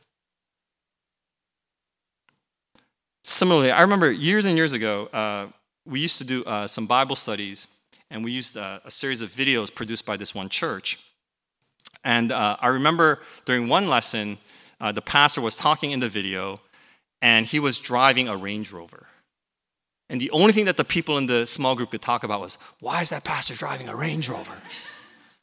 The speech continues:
Right? That, that was the judgment. He shouldn't be driving, I guess, what was considered a very, you know, a, a luxurious car.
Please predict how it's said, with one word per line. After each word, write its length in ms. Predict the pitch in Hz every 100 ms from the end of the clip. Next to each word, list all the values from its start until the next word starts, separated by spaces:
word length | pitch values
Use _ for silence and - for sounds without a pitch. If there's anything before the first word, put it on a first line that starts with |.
| _ _ _ _ _ _ _ _ _ _ _ _ _ _ -
Right? 180 | 175 - 190
That, 240 | 202 -
that 140 | 196
was 100 | 226
the 80 | 208
judgment. 640 | 175 208 247 160 87 - - _ _ _ _
He 160 | - 175
shouldn't 400 | - - 147 143
be 80 | 147
driving, 580 | 123 110 107 107 107 - _ _ _ _ -
I 80 | 110
guess, 240 | 113 -
what 160 | 113 117
was 140 | 104
considered 400 | - 104 - 101
a 80 | 117
very, 360 | 101 107 104 104
you 200 | 107 107
know, 260 | 95 107 -
a, 60 | 101
a 0 |
luxurious 500 | 101 98 101 98 -
car. 300 | - 92